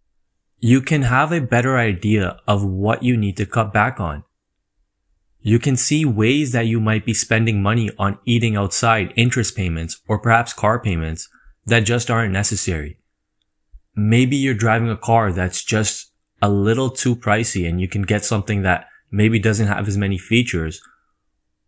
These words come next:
or just doesn't cost as much because of the repair. If you are serious about being able to save more money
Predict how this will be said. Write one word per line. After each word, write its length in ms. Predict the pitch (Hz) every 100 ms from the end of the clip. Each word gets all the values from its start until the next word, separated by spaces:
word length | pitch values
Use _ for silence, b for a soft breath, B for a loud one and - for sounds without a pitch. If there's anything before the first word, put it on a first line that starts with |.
| _ _ -
or 200 | 110 104
just 400 | 104 107 - -
doesn't 280 | 107 110 98
cost 340 | 98 101 -
as 120 | 90
much 280 | 90 87 -
because 320 | 92 - 90
of 100 | 90
the 100 | 90
repair. 560 | 90 87 113 90 73 - _ _ - - _ _ _ _ _ _ - - 113
If 160 | 110
you 160 | 139 -
are 160 | 123 147
serious 540 | - 127 135 131 127
about 360 | 98 104 101 -
being 260 | 104 107 -
able 280 | 107 107
to 120 | - 101
save 380 | - 110 113
more 180 | 104 104
money 440 | 92 101 98 80